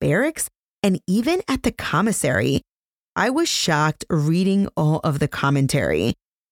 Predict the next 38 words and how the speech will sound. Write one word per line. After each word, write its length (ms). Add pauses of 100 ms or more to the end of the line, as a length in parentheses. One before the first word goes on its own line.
(160)
Well, 420
I 120
would 200
love 280
to 120
share 280
your 160
personal 420
stories 420
with 140
the 140
rest 340
of 140
the 80
True 240
Crime 240
Army. 420 (480)
Tales 260
from 120
the 80
Trenches 500
are 120
basically 440
short 380
listener 360
stories 460 (260)
about 360
personal 380
experiences, 840
close 280
calls 320
with 140
a 60
killer, 440 (360)
haunted 480
base 240
housing 400
stories. 500